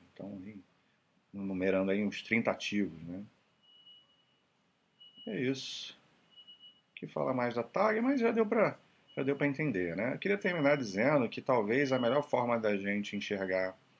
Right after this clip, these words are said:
o valor, né, o retorno da empresa, já que a gente tem, hum, é, não é muito fácil avaliar, né? Os números às vezes ficam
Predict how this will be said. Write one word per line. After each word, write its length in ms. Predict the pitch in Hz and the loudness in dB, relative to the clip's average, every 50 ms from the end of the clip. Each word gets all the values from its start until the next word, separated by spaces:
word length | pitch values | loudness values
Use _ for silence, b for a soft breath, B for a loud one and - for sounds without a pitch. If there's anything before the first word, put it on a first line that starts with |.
| _ B B B B B B B B _ - | _ B B B B B B B B _ -10
o 460 | 95 101 98 95 92 90 90 90 87 87 | -6 -4 -2 -2 -2 -2 -4 -6 -4 2
valor, 580 | 95 101 98 85 82 85 90 101 120 123 - - | 4 6 8 8 6 6 2 2 0 0 -2 -2
né, 160 | 95 101 104 | -2 -2 -2
o 60 | 101 | -2
retorno 680 | 90 92 85 - - - 104 123 135 117 104 90 90 85 - _ _ _ _ _ _ _ _ _ _ _ b b b b b _ _ _ | -2 -4 -6 -6 -4 -2 0 0 0 0 -2 -6 -10 -12 -14 _ _ _ _ _ _ _ _ _ _ _ b b b b b _ _ _
da 180 | - - 101 101 | -4 -2 -2 0
empresa, 500 | 90 - - 101 104 104 101 92 95 90 | -2 0 2 4 4 4 4 2 0 -2
já 260 | 85 90 104 107 127 | 0 0 0 0 0
que 920 | 131 - - - - 117 110 107 107 104 98 95 90 85 85 85 87 87 87 | 0 -4 -12 -12 -8 -8 -6 -4 -4 -4 -4 -4 -6 -6 -8 -8 -8 -8 -10
a 20 | |
gente 420 | 87 87 92 90 98 - - - - | -10 -10 -12 -12 -10 -10 -12 -12 -8
tem, 340 | - 98 98 92 92 90 - _ _ b b b b b b b b b _ _ _ _ - | -6 -4 -4 -4 -4 -6 -10 _ _ b b b b b b b b b _ _ _ _ -12
hum, 420 | 92 92 95 98 104 101 104 104 - - | -10 -8 -4 -2 0 0 0 0 -2 -8
é, 240 | - 95 98 104 104 - | -14 -14 -14 -12 -8 -4
não 160 | 123 120 123 | -2 2 4
é 80 | 131 127 | 4 4
muito 220 | 120 117 104 - | 4 2 2 2
fácil 340 | - 110 104 113 110 - 104 | 4 4 4 4 4 2 -2
avaliar, 840 | 90 87 92 90 85 82 87 95 107 117 117 113 101 95 90 85 | -2 0 0 0 0 0 -2 0 0 2 2 0 0 -2 -2 -4
né? 280 | 87 98 107 110 101 95 | -4 -4 -4 -2 -2 -4
Os 120 | 90 85 | -6 -8
números 340 | 90 92 101 104 98 92 90 92 | -8 -6 -4 -4 -4 -4 -4 -8
às 100 | 87 87 | -8 -6
vezes 260 | 92 90 90 90 - | -8 -8 -8 -8 -10
ficam 460 | - - 95 - - 95 92 87 | -10 -10 -10 -10 -8 -8 -8 -8